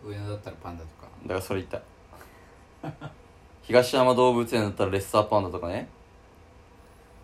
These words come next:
Speaker 2: で、美ら海水族館の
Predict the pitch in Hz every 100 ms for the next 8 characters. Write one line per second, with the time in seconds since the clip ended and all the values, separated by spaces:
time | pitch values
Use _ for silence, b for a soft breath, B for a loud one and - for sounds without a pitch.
0 | - - - - - - - - 120 160
1 | 110 87 - 151 233 214 - 202 196 196
2 | - 101 98 110 101